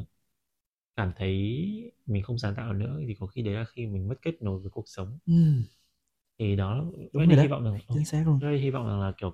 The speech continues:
Speaker 1: cái câu đấy có thể là giúp phần nào đấy cho Thống, gọi là, tìm, không, không phải tìm lại vì là
Speaker 2: <laughs>
Speaker 1: ờ, mà là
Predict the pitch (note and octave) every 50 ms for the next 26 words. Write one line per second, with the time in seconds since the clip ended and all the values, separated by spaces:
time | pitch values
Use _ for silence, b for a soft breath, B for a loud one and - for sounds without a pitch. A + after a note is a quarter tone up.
0 | - - G2+ - - B2 B2+ A2 G2+ F#2+ - G2+ - - C3 G2+ F2+ F2+ F2+ F2+
1 | F#2 G2+ B2 D3+ D#3+ - A#2 G#2+ G2+ F#2+ F#2 F2+ F2+ F#2 G#2+ A2+ A2 - - G2
2 | F#2+ G2+ A#2 C3+ C3+ G#2+ F2+ F#2 G2 - _ _ _ _ _ _ _ _ _ _
3 | _ _ C3+ A#2+ A2+ G#2+ G2+ G2+ A2 - - _ _ _ _ _ _ C#3+ - -
4 | _ _ - - D3 C#3+ C#3+ C#3+ C3+ - C#3+ C#3 G2 E2 F2 G2+ - - - A2+
5 | F#2 F#2+ F#2+ F2 F2 F2 A2+ G2 F2 - - _ _ G2 F#2+ E2+ E2+ G2+ F#2 F#2
6 | F#2 F2 F2+ -